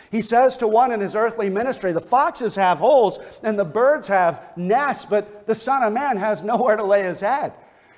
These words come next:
In fact, prophesying prior to his coming, uh,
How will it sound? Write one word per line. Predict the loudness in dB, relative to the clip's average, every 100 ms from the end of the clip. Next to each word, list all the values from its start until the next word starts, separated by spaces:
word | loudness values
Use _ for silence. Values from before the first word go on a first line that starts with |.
| -8
In |
fact, | 0 2 2 2
prophesying | 2 2 2 -2 0 0 0 -2
prior | -2 2 4 4 2
to | 0 -2
his | -2 -2
coming, | 2 4 4 0 -6
uh, | -6